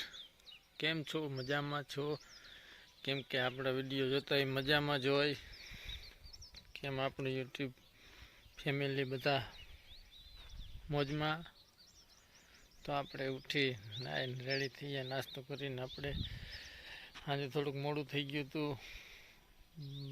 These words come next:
બ્લોગ બનાવવામાં એનો ને મોડા આવ્યા હતા એટલે પછી ટ્રેક્ટર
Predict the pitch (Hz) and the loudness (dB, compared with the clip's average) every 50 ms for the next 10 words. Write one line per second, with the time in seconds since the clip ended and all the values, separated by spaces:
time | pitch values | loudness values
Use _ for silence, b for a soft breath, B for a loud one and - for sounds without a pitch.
0 | 135 135 139 139 143 135 135 131 135 143 143 143 143 143 143 143 139 139 139 139 | -8 -6 -2 -2 -2 -2 -2 -2 -2 0 0 0 0 0 0 0 0 0 0 0
1 | 139 139 139 139 139 135 135 135 135 135 139 139 139 143 139 139 139 139 139 139 | 0 0 0 0 0 0 -2 -2 -2 -2 -2 0 0 0 0 0 -2 -2 -2 -4
2 | 139 139 135 135 135 135 135 135 131 131 131 135 135 139 139 143 143 139 139 139 | -4 -6 -6 -4 -4 -4 -4 -6 -6 -6 -6 -6 -4 -2 2 4 6 8 8 8
3 | 143 147 147 139 131 135 139 135 131 127 131 135 131 131 131 123 - 143 131 127 | 8 8 6 6 4 2 -2 -2 -2 -4 -6 -6 -6 -6 -8 -8 -8 -8 -10 -10
4 | - B B B B B B B B B B B B B B B - - - 143 | -12 B B B B B B B B B B B B B B B -8 -4 -4 -4
5 | 131 - - 143 | -4 -2 -2 0